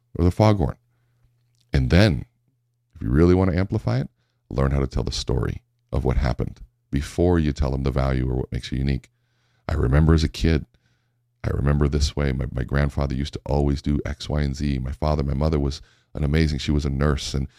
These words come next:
I, how she would treat people. And then now as I find myself, and then you transition that story into the current,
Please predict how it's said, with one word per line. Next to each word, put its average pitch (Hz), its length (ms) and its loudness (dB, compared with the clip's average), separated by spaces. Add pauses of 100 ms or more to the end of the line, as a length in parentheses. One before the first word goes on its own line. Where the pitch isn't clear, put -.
(200)
I, - 100 -2
how 82 180 0
she 76 160 -2
would 71 140 2
treat - 260 -2
people. - 320 -4 (320)
And 71 180 -4
then 69 140 -4
now 78 240 2
as 71 140 -2
I 69 40 -2
find 76 220 -4
myself, 73 300 -2
and 69 100 -2
then 65 80 -2
you 65 60 -4
transition 71 540 -2
that 98 120 -2
story 87 300 2
into 73 140 0
the - 80 -8
current, - 380 -4